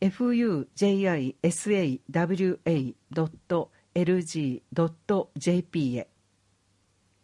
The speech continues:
なお、七月二十八日月曜必着までの申し込みで、放送開始前にテキストをお届けします。電子データでのテキストを希望する方は、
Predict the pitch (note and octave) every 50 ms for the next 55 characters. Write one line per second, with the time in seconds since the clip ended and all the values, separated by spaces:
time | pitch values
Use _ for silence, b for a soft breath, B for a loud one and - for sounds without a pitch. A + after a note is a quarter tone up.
0 | _ _ _ _ _ _ _ _ - G#3+ G#3+ G3+ F3 D#3 D3+ B2+ - b b b
1 | b b - - - C#4+ D4 C#4+ C#4+ C#4 C#4 - B3+ B3 B3 C4+ C#4 C4 - D3
2 | C#3+ C#3+ - - E3 D#3+ - F#3+ F#3 F3 E3+ E3+ E3 - - D#3+ - - - -
3 | F#3+ F#3+ - - A#3 A3+ G#3+ G3 D3+ C3+ B2 - - _ _ - - G3+ G3 -
4 | - A#3+ A#3 - A#3 G#3+ G#3+ G#3 F3+ F3 D#3 C#3 C3+ C#3 D#3 E3+ F3 F3+ - -
5 | - - F3 E3 D#3+ D#3+ D3+ D#3 D3 C#3+ D3+ b b b b b b b b -
6 | C4+ C4+ C4 - - B3 A#3+ A3+ - - A3 G#3+ G#3 A3 - - - G#3+ G3 G3+
7 | G#3 A3 G#3 F3 D3 C3 B2 C3 B2 - _ _ _ _ _ _ - B3+ C4+ C4+
8 | - A#3+ A3 - - - - C#3 C3 B2+ A#2+ - - D#3+ D#3+ F3 F3 D3 E3 D#3
9 | - D3+ D3 - - C3+ C3+ C3+ C#3+ C#3+ - - _ _ _ _ _ _ _ _
10 | _ _ _ _ _ _ _ _ _ _ _ _ _ _ _ _ _ - B3+ C4
11 | C4+ C4+ - - B3+ A3+ A#3+ A#3+ A3+ G#3+ - D#3 D3+ D3 C#3+ D#3+ D#3+ D3+ D3 C#3+
12 | D3+ - A3+ A3 - G3+ E3 - - - - C3+ C3+ C3+ - - F#3 D#3+ F3 E3+
13 | E3+ E3 - E3+ D#3+ D#3+ D#3+ D#3 D3+ D3+ D3+ C#3 C3 A#2+ A#2+ -